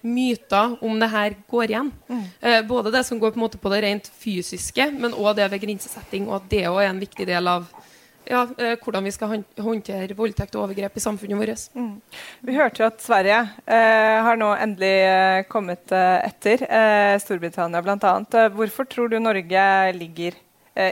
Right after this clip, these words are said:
Speaker 2: ikke har den endringen enda?
Speaker 1: Der var det jo et forslag i Stortinget i fjor,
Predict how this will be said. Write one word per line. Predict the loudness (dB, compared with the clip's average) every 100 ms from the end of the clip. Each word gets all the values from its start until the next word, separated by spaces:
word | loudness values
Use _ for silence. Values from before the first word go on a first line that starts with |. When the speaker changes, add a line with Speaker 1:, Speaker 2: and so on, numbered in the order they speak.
| -2
Speaker 2:
ikke | 0 2 2 0
har | 0 -2
den | -2
endringen | -6 -8 -8
enda? | -4 -4 -4 -12 -20 -20 -20 _ -20 _ _ -12
Speaker 1:
Der | -2 0
var | 2 2 4
det |
jo | 2
et | 0
forslag | -2 2 0
i | 0
Stortinget | -2 -2 0 -2 -2
i |
fjor, | -2 -2